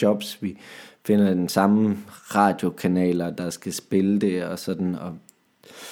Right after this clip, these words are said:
og der er der jo kun ligesom så, så stor en mængde, der kan blive brugt, og jeg er jo heldig til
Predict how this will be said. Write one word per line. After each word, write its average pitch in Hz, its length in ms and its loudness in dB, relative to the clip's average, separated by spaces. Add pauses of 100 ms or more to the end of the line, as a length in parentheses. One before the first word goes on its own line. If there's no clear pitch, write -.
(300)
og - 200 -2
der 127 120 8
er 113 120 6
der 117 140 6
jo 98 100 6
kun 107 320 2
ligesom 98 540 0
så, 107 320 0
så 104 180 -2
stor 101 300 -2
en 90 140 -2
mængde, 98 420 0 (420)
der - 80 -14
kan 90 220 -10 (1120)
blive 95 180 -4
brugt, 101 320 -4
og 92 180 -6
jeg 92 80 -2
er 101 40 0
jo 95 140 0
heldig 104 400 -2
til 95 260 -6